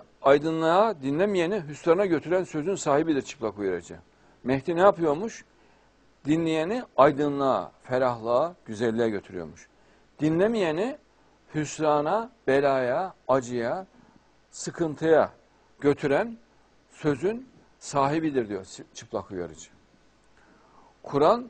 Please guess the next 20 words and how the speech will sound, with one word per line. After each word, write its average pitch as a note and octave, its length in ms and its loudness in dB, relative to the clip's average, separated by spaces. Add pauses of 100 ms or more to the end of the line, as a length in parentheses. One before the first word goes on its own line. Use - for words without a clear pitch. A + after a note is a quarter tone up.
(120)
kozmik C#3 460 0
sorumluluğun C#3 640 0
taşıyıcısı C3 720 -4
insana C3 720 -4 (960)
eskimez F3 580 0
ve E3+ 80 0
pörsümez E3 560 -4
mes-, D3 320 -6
mesajı C#3+ 440 -4
ileten D3+ 500 -2 (520)
peygamberlerin D3+ 1000 4 (560)
iki A3 260 -8
niteliği F3 300 0
üzerinde D3+ 340 0
ısrarla D3+ 500 4
durur. F2+ 200 -2 (160)
Beşir, B2+ 440 2 (500)
müjdeleyici C#3 760 -2 (300)
ve B2+ 140 0
nezir, C3+ 400 0